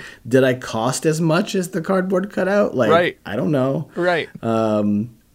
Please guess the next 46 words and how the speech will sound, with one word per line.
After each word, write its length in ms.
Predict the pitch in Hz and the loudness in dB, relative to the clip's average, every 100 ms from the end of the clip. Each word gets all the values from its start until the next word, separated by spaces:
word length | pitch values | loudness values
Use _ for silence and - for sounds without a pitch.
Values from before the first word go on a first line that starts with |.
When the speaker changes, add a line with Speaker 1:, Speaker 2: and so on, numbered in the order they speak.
| _ | _
Speaker 1:
but 480 | 117 110 107 - - _ | -2 0 -2 -4 -12 _
also, 500 | 131 156 - 160 147 | 0 2 2 4 4
like, 380 | 131 117 110 - | 4 2 0 -2
are 120 | 135 131 | 0 4
they 100 | 135 | 6
really 260 | 151 160 | 6 6
gonna 160 | 151 139 | 4 2
see 240 | - 151 | 2 4
me 140 | 156 156 | 6 4
in 80 | |
this 140 | 147 - | 2 0
crowd 380 | 156 135 151 147 | -2 2 4 4
if 140 | 127 | 0
I'm 220 | 107 107 | -2 -2
standing 1000 | - - - - - - 131 123 123 120 | -2 -4 -4 -6 -6 0 2 4 4 2
next 300 | 110 107 - | 0 -4 -6
to 140 | 127 107 | -2 0
a 80 | 101 | -2
cardboard 640 | - 90 90 90 82 - | -6 -8 -8 -8 -8 -10
cutout? 580 | - 73 67 58 - - | -12 -12 -12 -14 -14 -6
Speaker 2:
Right. 220 | 107 101 - - - - - _ - | -2 -4 -6 -18 -20 -20 -20 _ -20
Speaker 1:
Probably 840 | - - 131 120 135 139 135 139 | -18 -2 2 4 4 2 2 4
not. 760 | 131 107 98 85 - - - - - - | 4 4 0 -8 -12 -14 -14 -14 -10 -2
Speaker 2:
Yeah, 100 | 143 | 2
you 180 | 135 147 | 4 4
are 80 | |
Speaker 1:
So 200 | - - 160 | 4 4 6
Speaker 2:
functionally, 460 | 123 220 208 202 | 6 6 6 4
you 220 | 180 151 | 4 4
are 100 | 131 117 | 4 4
waving 400 | 113 113 110 85 | 2 0 -2 -4
arms. 500 | 92 71 65 - - | -6 -8 -10 -16 -2
That 140 | 113 123 | 0 2
is 220 | 131 120 | 0 0
your 260 | 120 117 | 2 2
function. 520 | 113 101 101 - - - _ _ _ | 0 -4 -6 -8 -12 -16 _ _ _
It, 160 | - - | -12 -4
waving 340 | - 143 202 | 4 6 6
Speaker 1:
Yeah. 60 | 190 | 4
Speaker 2:
arms 240 | 196 185 | 2 0
and 120 | 165 - | -2 -2
standing 440 | 117 101 90 76 | -2 -2 -4 -6
at 120 | 90 | -8
the 60 | 90 | -8
very 400 | 85 110 101 92 | -6 -4 -2 -2
most. 420 | 78 - - - | -8 -14 -20 -20